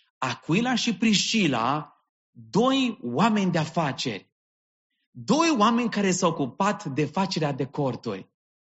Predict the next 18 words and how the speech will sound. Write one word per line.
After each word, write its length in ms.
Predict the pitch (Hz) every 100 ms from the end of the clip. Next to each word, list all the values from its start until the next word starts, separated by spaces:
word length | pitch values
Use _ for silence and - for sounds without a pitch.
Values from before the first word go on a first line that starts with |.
| _ _
știți 240 | - 254 262
ce 80 | 247
au 60 |
făcut? 560 | 220 202 160 117 - _ _
Și-au 200 | - 175
deschis 460 | 160 156 - 180 -
casa. 520 | 160 113 - - - _ _ _ _ _ _
Și 160 | - 170
l-au 160 | 170
primit 320 | 165 156 254
în 100 | 254
primul 280 | 180 202 180
rând 240 | 185 185 -
pe 120 | 147
Pavel 680 | - 165 156 127 113 98 -
în 120 | 131
casa 360 | 131 127 - 117
lor. 400 | 110 92 92